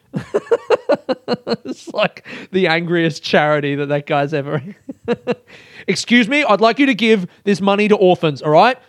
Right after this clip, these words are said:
O-, okay, can you just fucking do it?" <laughs> So I got to the third car, and, uh, everything was there, thank God. And I get in the car, and I'm like, "Thank fu-," <laughs> I'm so angry. I was just like,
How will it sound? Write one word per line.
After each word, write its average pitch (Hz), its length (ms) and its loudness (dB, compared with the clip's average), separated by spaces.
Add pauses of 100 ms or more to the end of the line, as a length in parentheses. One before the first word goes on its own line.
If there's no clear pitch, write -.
(100)
O-, 233 260 2
okay, 262 240 0
can 269 180 2
you 269 60 2
just 311 160 0
fucking 381 240 2
do 392 360 2 (400)
it?" 220 120 -4
<laughs> - 60 -18 (3000)
So 160 160 0
I 156 60 2
got 170 140 0
to 208 80 -2
the 175 120 -6
third 180 360 -2
car, 139 400 -2 (500)
and, 143 720 -4
uh, 131 320 -2
everything 156 400 -6
was 160 120 -6
there, 143 200 -2
thank 147 280 -8
God. 135 260 -4
And 135 100 -8
I 139 60 -6
get 143 180 -4
in 143 80 -6
the 143 80 -8
car, 139 200 -6
and 135 80 -4
I'm 131 60 -8
like, 139 140 -6
"Thank 220 160 0
fu-," - 400 -6
<laughs> - 140 -6
I'm 214 200 0
so 185 460 0
angry. 156 400 -4
I 165 60 -4
was 160 140 -8
just - 180 -16
like, - 180 -4